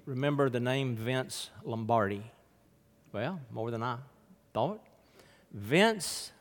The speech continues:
Lombardi, head coach, years gone by, head coach of the Green Bay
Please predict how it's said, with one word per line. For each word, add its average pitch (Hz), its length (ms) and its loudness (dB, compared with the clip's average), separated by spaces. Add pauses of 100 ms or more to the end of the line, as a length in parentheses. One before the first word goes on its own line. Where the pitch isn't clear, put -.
(520)
Lombardi, 143 680 6 (640)
head 151 320 4
coach, - 760 2 (100)
years 135 380 0
gone 147 260 4
by, 147 240 8
head 143 300 4
coach 147 600 2
of 120 120 -4
the 117 60 -6
Green 135 320 0
Bay 127 200 4